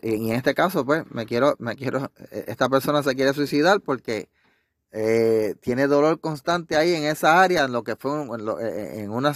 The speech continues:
en esa herida abierta que tiene, como el que le dicen neovagina,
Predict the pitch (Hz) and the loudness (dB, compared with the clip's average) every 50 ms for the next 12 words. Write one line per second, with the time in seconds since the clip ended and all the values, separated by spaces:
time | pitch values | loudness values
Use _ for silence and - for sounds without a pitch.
0 | 139 - 113 113 117 131 - 151 143 143 135 135 131 127 123 113 - - - _ | -2 -4 -4 -4 -2 0 2 4 4 6 6 4 4 2 2 0 -2 -4 -10 _
1 | _ _ - - 117 117 131 147 160 151 139 135 139 156 175 170 170 - 147 127 | _ _ -8 -4 -2 0 2 2 4 4 4 4 4 2 2 2 2 -2 -2 -2
2 | 131 123 143 147 151 143 131 127 120 - 117 107 107 120 - 151 139 135 139 143 | -2 -2 -2 -2 -2 -2 -4 -4 -4 -2 -2 -2 -2 0 -2 -2 -4 0 2 4
3 | 143 147 147 147 160 185 208 202 175 156 147 | 6 6 6 6 4 2 0 0 0 0 -2